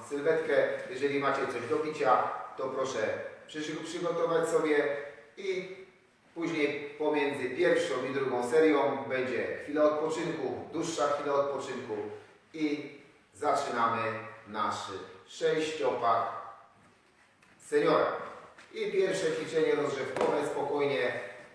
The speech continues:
wymach do przodu i do tyłu.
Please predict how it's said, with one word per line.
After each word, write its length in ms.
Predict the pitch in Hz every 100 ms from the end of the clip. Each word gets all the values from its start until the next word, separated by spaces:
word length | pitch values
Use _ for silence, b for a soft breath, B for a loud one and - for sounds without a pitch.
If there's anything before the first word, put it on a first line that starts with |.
| - _ -
wymach 520 | 156 151 143 - - - - -
do 80 | 165
przodu 840 | 180 - 185 175 - 160 156 151 - - -
i 160 | 160 143
do 140 | 135
tyłu. 400 | 131 113 110 107